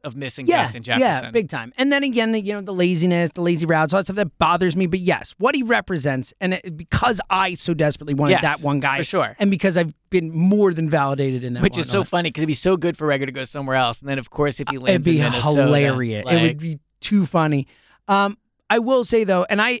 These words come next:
Speaker 2: I generally agree with you at this point, like, he's a non-factor, whatever. I would prefer he's not returning punts just 'cause I feel like there's no upside there. I'd rather have Quez or someone back there, like,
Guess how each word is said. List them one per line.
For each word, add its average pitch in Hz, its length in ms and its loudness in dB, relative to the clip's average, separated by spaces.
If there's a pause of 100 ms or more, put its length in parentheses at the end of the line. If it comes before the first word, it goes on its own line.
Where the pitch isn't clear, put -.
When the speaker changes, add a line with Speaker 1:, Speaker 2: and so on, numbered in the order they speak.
(100)
Speaker 2:
I 247 120 0
generally 185 640 0
agree 151 340 2
with 147 160 2
you 147 80 4
at 147 140 -2
this 147 160 0
point, 143 320 -2
like, 139 240 -2
he's 147 240 -2
a 147 80 2
non-factor, 135 800 -2
whatever. 123 880 -2
I 147 80 -2
would 139 140 2
prefer 139 240 -6
he's 143 120 0
not 139 140 -6
returning 135 300 -10
punts 131 220 -12
just 135 140 -12
'cause - 80 -16
I 127 40 -12
feel 131 160 -8
like 120 80 -8
there's 110 180 -10
no 123 160 0
upside 139 380 -4
there. 143 120 -2
I'd 123 80 -6
rather 127 180 -10
have - 100 -20
Quez 127 360 0
or 127 60 -6
someone 139 200 0
back 123 180 -2
there, 127 160 -8
like, 120 180 -8